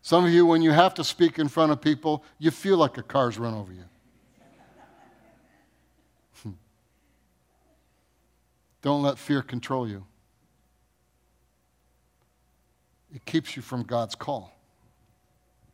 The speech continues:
It didn't, I didn't say, the Bible doesn't say it stops God's call.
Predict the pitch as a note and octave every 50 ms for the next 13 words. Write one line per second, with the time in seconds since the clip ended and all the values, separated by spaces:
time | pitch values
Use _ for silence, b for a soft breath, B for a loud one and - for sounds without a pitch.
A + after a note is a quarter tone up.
0 | _ _ _ _ _ _ _ _ _ _ _ _ _ _ _ _ _ _ _ _
1 | _ _ _ _ _ _ _ _ _ _ _ _ _ _ _ _ _ _ _ _
2 | C3+ C3+ D3 D#3 D#3 D3+ C#3+ - - - - C3+ C#3 C#3+ D#3 E3 E3 D3+ C3+ -
3 | - F3 F3 E3 C#3 B2+ A#2+ A#2+ A#2 G#2+ - _ _ _ _ _ _ _ _ _
4 | _ _ _ _ _ _ _ _ _ _ _ _ _ _ _ _ _ _ _ _
5 | _ - B2 B2+ C#3+ D3+ D#3 E3 D3+ D#3+ C#3+ C3 C#3 C3 - - - E3 D#3+ D3
6 | B2+ A2 G#2+ G#2+ G#2 - _ _ _ _ _ _ _ _ _ _ _ _ _ _
7 | _ _ _ _ _ _ _ - B2 - - - - E3 E3 D#3+ - - - C3
8 | A#2+ A2 G#2 - - - - G#2 G2 G2+ G2+ -